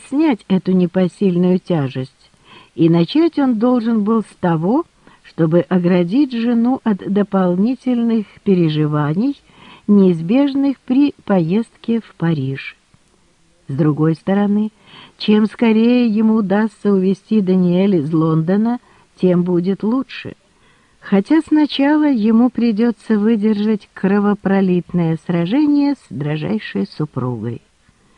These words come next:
Задача осложнялась тем, что в столице Даниэль чувствовала бы себя менее одинокой, чем в глухой провинции Корнуолла.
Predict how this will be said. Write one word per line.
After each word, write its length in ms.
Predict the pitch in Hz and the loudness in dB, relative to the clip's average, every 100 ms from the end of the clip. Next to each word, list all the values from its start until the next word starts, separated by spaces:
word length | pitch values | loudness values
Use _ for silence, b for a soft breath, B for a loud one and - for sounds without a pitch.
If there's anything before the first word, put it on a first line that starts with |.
| B B B B | B B B B
Задача 680 | 160 180 190 220 233 240 220 | -2 0 2 0 0 -2 -2
осложнялась 880 | 220 202 202 196 185 208 214 202 190 _ - | -2 -2 0 0 2 2 2 2 -2 _ -2
тем, 300 | 202 226 254 b b b | 2 2 0 b b b
что 440 | - - 214 202 | -10 0 2 0
в 60 | - | -4
столице 880 | - - 214 185 185 - - 240 226 - | -8 -2 0 2 0 -2 -2 -2 -4 -10
Даниэль 640 | 160 175 175 185 220 240 | -2 0 2 2 2 0
чувствовала 640 | - 262 247 - 247 240 | -2 -2 -2 -2 0 0
бы 220 | 220 214 226 | 0 0 -2
себя 500 | - 214 220 214 - B B B | 0 0 2 0 -2 B B B
менее 600 | 233 262 254 190 170 165 | 4 6 6 4 2 0
одинокой, 680 | 160 165 170 247 262 269 240 | 0 2 2 0 0 -2 -2
чем 320 | - 208 185 | 0 2 2
в 80 | 175 | 0
глухой 480 | 175 170 - 233 | 0 0 0 0
провинции 800 | 233 214 202 175 202 202 220 214 | 0 -2 0 0 0 -2 -2 -2
Корнуолла. 1080 | - 214 175 160 151 143 131 120 117 95 | -2 0 0 0 0 0 -2 -4 -6 -8